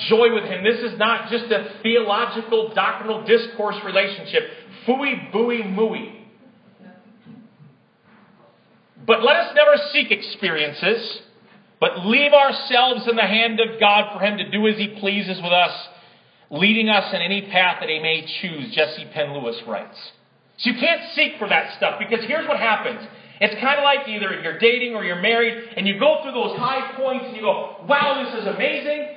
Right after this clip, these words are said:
And then life gets humdrum. You smell your spouse's breath in the morning, and you go, "This is a horrible experience." <laughs> See, they don't cover those things in the movies.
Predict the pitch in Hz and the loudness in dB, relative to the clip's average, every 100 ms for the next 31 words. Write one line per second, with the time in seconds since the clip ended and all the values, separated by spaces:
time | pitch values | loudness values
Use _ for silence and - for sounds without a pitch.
0 | - - 170 180 170 190 302 - 247 233 | -14 -8 -6 -4 -2 0 2 0 -6 -10
1 | - 196 180 - 214 277 277 285 - - | -8 -8 -8 -4 2 4 2 -2 -10 -16
2 | - 170 - - 196 247 269 226 190 - | -12 -10 -8 -8 -2 0 2 0 -6 -8
3 | - 220 226 - 180 - 147 233 294 - | 0 2 2 -4 -12 -14 2 4 4 0
4 | 294 262 262 269 269 233 - - 202 220 | -2 0 2 2 2 -4 -6 -6 -4 -2
5 | 208 190 330 254 202 196 190 196 311 370 | -2 -2 -4 -4 0 0 0 2 4 6
6 | 339 320 330 - - - - 381 392 - | 4 2 0 -2 -10 -16 -2 4 4 4
7 | - 247 220 220 - - - - - - | -2 -8 -8 -10 -10 -14 -16 -14 -14 -12
8 | - - - - - - - - - - | -12 -12 -12 -12 -12 -14 -16 -16 -18 -20
9 | - - - _ _ _ - - _ _ | -20 -20 -20 _ _ _ -20 -20 _ _
10 | _ 214 220 - 196 185 - - - _ | _ -20 -16 -16 -16 -18 -18 -20 -20 _
11 | _ _ _ _ _ _ _ _ _ 226 | _ _ _ _ _ _ _ _ _ -14
12 | - - - - 233 294 311 - 311 349 | -12 -12 -12 0 4 4 4 2 2 4
13 | 359 330 330 - 294 277 262 269 285 339 | 4 2 0 -4 -4 -4 -4 -4 -2 0
14 | 311 208 190 185 - - | -2 -4 -8 -16 -18 -18